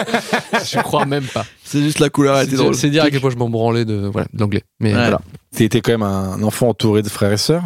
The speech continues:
Speaker 3: si mes souvenirs sont
Speaker 1: Ouais,
Speaker 3: bons.
Speaker 1: ouais. J'ai un grand frère, une petite sœur et un petit frère.
Speaker 3: Et ils étaient un peu dans les mangas, la B D ou pas du tout ?
Speaker 1: Non, non. Mon grand frère regardait, euh, Dragon Ball avec moi. Mais, euh,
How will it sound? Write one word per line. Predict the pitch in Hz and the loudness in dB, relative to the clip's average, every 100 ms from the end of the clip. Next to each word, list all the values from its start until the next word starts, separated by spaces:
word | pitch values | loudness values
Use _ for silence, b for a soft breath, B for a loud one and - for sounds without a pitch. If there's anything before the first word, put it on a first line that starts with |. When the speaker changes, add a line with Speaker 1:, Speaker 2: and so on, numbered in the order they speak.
| 143 | -8
Speaker 3:
si | - 110 101 | -2 0 2
mes | 98 | 0
souvenirs | 104 101 | 2 2
sont | 104 | 2
Speaker 1:
Ouais, | 156 | 2
Speaker 3:
bons. | 170 170 | 2 0
Speaker 1:
ouais. | - - | -6 -6
J'ai | 117 | -2
un | 123 120 120 | 0 0 -2
grand | 120 127 | -2 -2
frère, | - 151 156 151 - | -2 0 0 -4 -4
une | 120 117 110 - | -2 -2 -2 -6
petite | 127 | -6
sœur | - | -2
et | 127 | -2
un | |
petit | 117 117 | -2 -6
frère. | - 120 _ | -8 -10 _
Speaker 3:
Et | 101 101 104 | 4 4 4
ils | 104 | 4
étaient | 98 107 | 2 2
un | 101 | 2
peu | 127 | 0
dans | 101 | 2
les | |
mangas, | 104 104 110 143 | 0 2 2 2
la | 113 | 0
B | 107 | 0
D | 113 196 | 0 0
ou | 123 104 | -2 0
pas | 113 | 0
du | 101 98 | 0 -2
tout ? | - | -2
Speaker 1:
Non, | 139 160 | 0 0
non. | 175 175 180 131 | 2 2 2 0
Mon | |
grand | 113 123 | -2 -2
frère | 120 139 | 0 0
regardait, | 127 117 113 110 | 0 0 0 0
euh, | 113 107 101 117 | 0 0 0 -2
Dragon | 113 113 117 | 0 0 2
Ball | 120 113 | 2 2
avec | 104 107 | 2 2
moi. | 110 113 110 | 0 0 0
Mais, | 104 104 | 0 2
euh, | 107 101 | 2 0